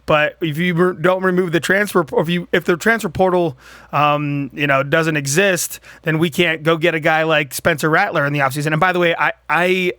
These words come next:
am not even remotely believing that it'll actually happen. I'm not saying I've even heard anyone talk about it. It just makes you wonder. <laughs>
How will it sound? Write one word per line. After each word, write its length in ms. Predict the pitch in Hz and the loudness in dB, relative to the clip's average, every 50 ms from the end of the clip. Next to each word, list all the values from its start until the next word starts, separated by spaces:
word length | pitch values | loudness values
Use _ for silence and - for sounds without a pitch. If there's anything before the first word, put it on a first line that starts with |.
| _ - | _ -2
am 220 | 147 156 151 147 | 0 0 0 0
not 240 | 151 151 156 170 - | 0 2 0 0 0
even 380 | 180 160 151 156 147 147 139 | 0 -2 0 -2 -4 -4 -2
remotely 340 | 135 147 156 165 180 - 165 | -2 0 0 0 0 0 -2
believing 480 | 143 127 151 147 151 165 165 156 156 151 | -2 -2 -2 0 0 0 0 0 -2 -2
that 160 | 147 147 - | -2 -4 -4
it'll 200 | 147 139 143 139 - | -4 -4 -4 -2 0
actually 520 | 156 156 156 - - - - 165 147 143 131 | 0 -2 -2 -2 -6 -4 -2 -2 -2 -2 -2
happen. 480 | - 143 143 - - 185 185 202 190 - - - - - - - | -2 -2 -2 0 0 -2 -2 -2 -4 -10 -14 -20 -20 -12 -6 -4
I'm 80 | 139 | 0
not 160 | 160 151 143 | 0 0 0
saying 180 | - 170 156 143 | 0 0 0 2
I've 80 | 151 156 | 2 0
even 160 | 156 151 135 | 0 0 -2
heard 420 | 123 - - 180 175 175 175 170 | -6 -4 0 0 2 2 2 2
anyone 360 | 180 160 175 175 156 143 135 | 0 0 0 -2 -2 -2 -4
talk 280 | 127 - 156 143 160 - | -2 0 2 2 2 0
about 260 | 180 160 170 185 196 | 0 0 2 2 2
it. 120 | 214 220 - - - - - - - - _ - | 0 -2 -6 -12 -20 -20 -20 -20 -20 -14 _ -2
It 80 | - 208 | 0 0
just 220 | - 208 180 - 190 | 2 0 0 0 0
makes 220 | 180 170 139 - | 0 0 0 0
you 80 | 165 143 | -2 -2
wonder. 340 | 131 127 123 120 113 - - | -2 -2 -4 -4 -8 -4 0
<laughs> 60 | - | -2